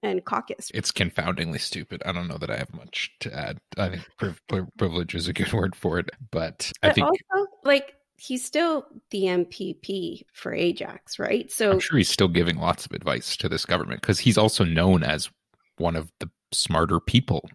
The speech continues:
Speaker 2: in that cabinet. Let's be honest, right? He has real experience, et cetera. No, I, this is c-, unrelated, but it's not totally unrelated, but just picking up on what you said, Garima, like,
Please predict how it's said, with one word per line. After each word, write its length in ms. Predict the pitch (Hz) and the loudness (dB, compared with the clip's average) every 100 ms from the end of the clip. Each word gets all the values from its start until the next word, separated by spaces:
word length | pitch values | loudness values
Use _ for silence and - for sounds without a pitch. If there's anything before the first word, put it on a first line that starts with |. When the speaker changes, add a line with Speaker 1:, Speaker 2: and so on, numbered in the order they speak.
| _ _ | _ _
Speaker 2:
in 100 | 90 | -2
that 220 | 80 73 | 0 -4
cabinet. 380 | - - - 76 - | -4 -4 -2 -6 -6
Let's 260 | - - - | -10 -8 -8
be 160 | - | -6
honest, 400 | 60 67 - - | -4 -4 -6 -6
right? 220 | 82 82 - _ | -2 -2 -4 _
He 140 | _ 80 | _ -6
has 160 | 76 | -4
real 200 | 80 78 | -2 -2
experience, 800 | 69 - - 78 76 71 80 - | -2 -6 -6 -4 -4 -8 -10 -12
et 80 | - | -12
cetera. 400 | - - 76 - - - - - _ | -8 -6 -6 -8 -12 -20 -20 -20 _
No, 300 | 80 82 71 - | -2 0 0 0
I, 100 | 92 - - - | -2 -4 -14 0
this 140 | - 123 | 4 6
is 100 | - | 6
c-, 160 | - - _ - - | 2 -10 _ -20 0
unrelated, 560 | 101 117 143 147 151 131 | 4 8 8 10 8 6
but 140 | 95 | 4
it's 200 | - - | 2 2
not 220 | 92 - | 2 2
totally 320 | - 92 107 113 | 0 4 6 6
unrelated, 500 | 110 110 110 110 87 | 6 6 6 6 2
but 100 | 85 | -2
just 200 | 104 - | -4 -2
picking 220 | 87 85 | -2 0
up 120 | 80 | 0
on 120 | 90 | 0
what 100 | 85 | 0
you 80 | 67 | -2
said, 200 | - 87 | -2 -2
Garima, 340 | 95 90 90 | 0 0 0
like, 180 | - 92 | -2 -4